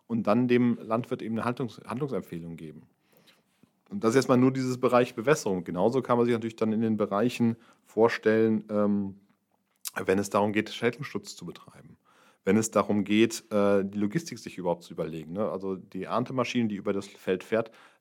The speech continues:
äh, gibt ja nicht alles direkt beim Hof ab, sondern dann wehrt das entsprechend immer wieder regelmäßig abtransportiert.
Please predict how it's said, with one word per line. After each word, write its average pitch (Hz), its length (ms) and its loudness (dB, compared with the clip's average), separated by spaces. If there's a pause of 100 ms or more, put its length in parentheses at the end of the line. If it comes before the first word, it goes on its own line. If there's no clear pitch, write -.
(180)
äh, 101 200 4
gibt 107 220 -4
ja 110 60 4
nicht 101 160 0
alles 104 200 -2
direkt 104 240 -4
beim 92 220 -2
Hof 175 180 -6
ab, - 140 -8
sondern 90 220 -4
dann 92 240 -6
wehrt 98 180 0
das 107 140 -8
entsprechend 101 420 -10
immer 104 160 -4
wieder 104 200 0
regelmäßig 104 420 -2
abtransportiert. - 720 -8